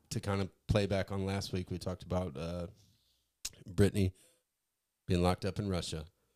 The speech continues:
And our president comes out and talks about, you know,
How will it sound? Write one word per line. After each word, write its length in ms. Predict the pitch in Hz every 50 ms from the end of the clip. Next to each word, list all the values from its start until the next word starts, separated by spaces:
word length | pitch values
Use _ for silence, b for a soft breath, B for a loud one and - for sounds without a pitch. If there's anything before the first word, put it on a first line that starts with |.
| _ _ _ _ _ _ _ _ _ _ _ _ _ _ _ -
And 300 | 87 82 80 78 76 - -
our 140 | 82 82 78
president 500 | - - 90 87 80 82 85 85 65 -
comes 260 | - 85 82 80 82
out 200 | 82 82 85 71
and 120 | 78 80
talks 280 | - - 82 82 - -
about, 300 | 73 85 82 82 76 -
you 120 | 90 87
know, 280 | 85 87 87 87 85